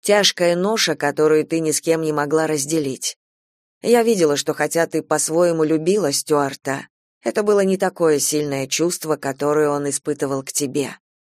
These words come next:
Когда он хотел взять тебя за руку, ты часто не обращала на это внимания.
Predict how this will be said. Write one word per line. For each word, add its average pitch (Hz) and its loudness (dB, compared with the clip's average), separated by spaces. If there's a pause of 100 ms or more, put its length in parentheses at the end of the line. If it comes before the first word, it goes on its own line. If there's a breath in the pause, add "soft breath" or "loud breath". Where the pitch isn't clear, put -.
Когда 170 4
он 160 -2
хотел 160 0
взять 151 0
тебя 151 2
за 175 0
руку, 143 -2 (380)
ты 233 2
часто 202 0
не 175 0
обращала 165 0
на 147 -2
это 147 -4
внимания. 139 -4